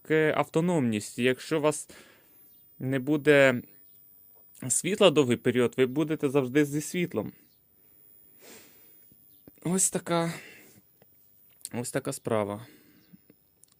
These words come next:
Оскільки для дому ви не с-, завжди зможете на максимум використовувати сонячну електростанцію. По зеленому тарифу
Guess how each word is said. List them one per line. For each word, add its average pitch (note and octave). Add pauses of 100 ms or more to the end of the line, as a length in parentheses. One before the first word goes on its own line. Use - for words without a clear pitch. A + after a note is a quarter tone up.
(880)
Оскільки C3+ (220)
для B2+
дому D3+ (100)
ви D3
не D3+
с-, -
завжди C#3+
зможете D3
на C3+
максимум C#3
використовувати D3 (420)
сонячну D3
електростанцію. C#3+ (500)
По D3+
зеленому E3+
тарифу A2